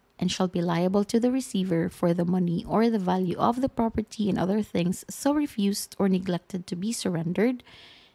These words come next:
together with all damages that may have been sustained by the party or parties entitled thereto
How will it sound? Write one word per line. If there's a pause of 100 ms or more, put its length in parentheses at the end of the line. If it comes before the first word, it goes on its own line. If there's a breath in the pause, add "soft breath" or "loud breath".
(200 loud breath)
together
with
all
damages
that
may
have
been
sustained
by
the
party
or
parties
entitled
thereto